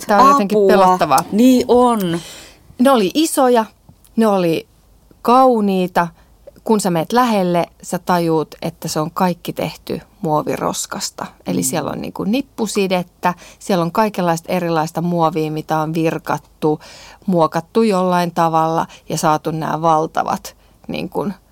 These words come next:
Speaker 1: koralliryökkiöt. Tää jotenkin tää ristiriita, että sillähän me ollaan ne aidot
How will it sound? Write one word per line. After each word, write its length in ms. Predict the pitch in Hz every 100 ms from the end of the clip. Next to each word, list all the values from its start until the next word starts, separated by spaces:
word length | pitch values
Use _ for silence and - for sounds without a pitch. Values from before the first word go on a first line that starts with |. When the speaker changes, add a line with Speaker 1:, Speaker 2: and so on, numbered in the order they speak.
| _ _ _ _
Speaker 1:
koralliryökkiöt. 1500 | - 170 160 139 143 - _ - 175 151 - _ - - - _
Tää 160 | - 185
jotenkin 340 | - 196 214 -
tää 160 | 180
ristiriita, 760 | 165 165 - - - 135 - -
että 180 | - 165
sillähän 500 | - 180 170 160 156
me 80 | 156
ollaan 360 | 151 143 -
ne 100 | 117 -
aidot 380 | 202 190 175